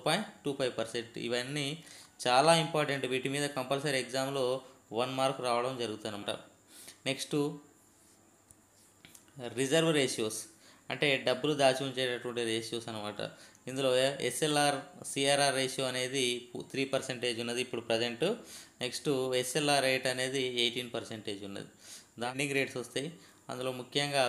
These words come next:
base rate వచ్చేసి సెవెన్ పాయింట్ ఫోర్ నుంచి నైన్ పర్సెంటేజ్ వరకు ఉంది ప్రస్తుతం. ఎంసీఎల్ఆర్ rate అనేది ఉంటుంది, అది ఓవర్ నైట్ period చూస్తారు,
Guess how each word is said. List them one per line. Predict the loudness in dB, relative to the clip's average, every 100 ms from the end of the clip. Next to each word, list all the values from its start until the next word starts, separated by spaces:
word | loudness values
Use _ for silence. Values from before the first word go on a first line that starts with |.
| 2
base | 2 2 2
rate | 0
వచ్చేసి | 0 -2 -4 -4 -2
సెవెన్ | -2 -2 -2
పాయింట్ | 0 0 -2
ఫోర్ | -4 -4 -4
నుంచి | -8 -6 -2 0 -2 -2
నైన్ | -2 -2 -4
పర్సెంటేజ్ | -6 -6 -6 -4
వరకు | -6 -6
ఉంది | -8 -6
ప్రస్తుతం. | -6 -6 -4 -4 -6 -14 -20 -8 -4
ఎంసీఎల్ఆర్ | -2 0 2 4 4 4 4
rate | 0
అనేది | -2 -4 -6
ఉంటుంది, | -4 -2
అది | -2 -2
ఓవర్ | 0 -2
నైట్ | -2 -6 -4
period | -2 -2 -4 -6
చూస్తారు, | -6 -6